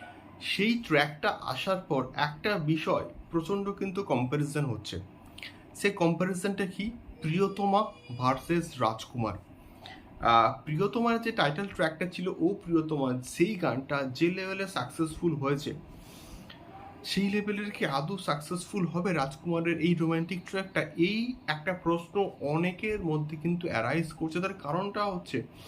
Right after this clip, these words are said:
প্রিয়তমার গানটা যে লেভেলের হিট হয়েছিল, সেই লেভেলের হিট কি রাজকুমারের এই গানটা হবে? এই কোশ্চেনটাও কিন্তু অনেকের মনে কিন্তু এটা অ্যারাইজ করছে।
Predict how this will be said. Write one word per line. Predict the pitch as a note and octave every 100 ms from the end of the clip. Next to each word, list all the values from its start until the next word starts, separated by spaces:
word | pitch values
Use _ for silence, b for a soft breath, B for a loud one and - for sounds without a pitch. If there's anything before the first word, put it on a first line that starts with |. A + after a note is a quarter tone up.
| B B B B -
প্রিয়তমার | - F#3 A3+ A#3+ A#3 G#3+
গানটা | E3 E3 F3 F#3+
যে | D3+ D3+ D3+
লেভেলের | E3 D#3 F3+ D#3+ -
হিট | C#3 D3+ -
হয়েছিল, | B2+ C3 - A2+ F#2+ - B B B B B - -
সেই | - F3
লেভেলের | F3+ F#3 F3+ F#3 G3 - -
হিট | F#3+ D3+ - - - - - - - -
কি | F#3
রাজকুমারের | F3 E3 D3+ - G#3 G3+ G#3
এই | F3 F#3+
গানটা | F#3+ G3 F#3+
হবে? | G3 F3 G2+ - -
এই | F3 G#3+
কোশ্চেনটাও | F#3 E3+ - F#3 F#3 G3
কিন্তু | F3+ F#3+ F#3
অনেকের | D#3+ C#3+ D3+ D#3
মনে | D3 D3
কিন্তু | D3+ D#3+ D#3+
এটা | -
অ্যারাইজ | A2 G#2 A#2+ A#2
করছে। | - G2+ -